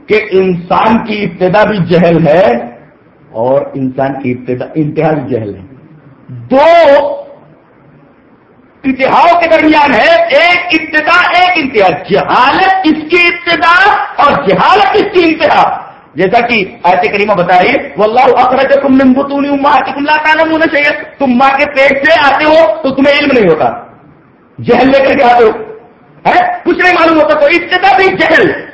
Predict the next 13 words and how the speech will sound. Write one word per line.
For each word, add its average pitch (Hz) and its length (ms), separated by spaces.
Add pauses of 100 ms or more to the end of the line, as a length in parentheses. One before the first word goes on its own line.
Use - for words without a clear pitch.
(160)
اور 247 260
دوسری 262 340
جگہ 302 160
اللہ 277 120
فرماتا 220 380
ہے، 214 300
وَمِنْكُمْ 330 480
مَنْ 320 280
يُتَوَفَّى 277 920
وَمِنْكُمْ 302 460
مَنْ 277 220
يُرَدُّ 311 380
إِلَىٰ 285 260